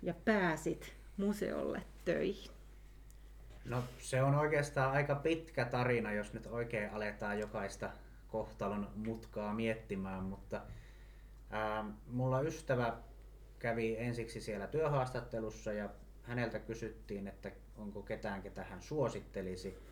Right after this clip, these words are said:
Speaker 2: ja hänellä ei ketään muuta tullut mieleen kuin minä. Ja hän sitten minulle kertoi tämän koulun ruokalassa, ja minä sitten päätin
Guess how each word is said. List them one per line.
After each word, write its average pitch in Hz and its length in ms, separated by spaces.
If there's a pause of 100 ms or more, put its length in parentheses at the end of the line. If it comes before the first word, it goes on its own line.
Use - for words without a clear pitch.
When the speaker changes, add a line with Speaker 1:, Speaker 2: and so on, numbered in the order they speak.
(260)
Speaker 2:
ja 113 60
hänellä 104 340
ei 101 60
ketään 113 340
muuta 95 220
tullut 92 280
mieleen 95 500
kuin 87 160
minä. 117 400 (880)
Ja 95 80
hän 101 180
sitten 107 300
minulle 104 300
kertoi 104 460
tämän 98 320 (500)
koulun 110 300
ruokalassa, 123 720 (340)
ja 98 180 (140)
minä 98 240
sitten 95 400 (720)
päätin 92 420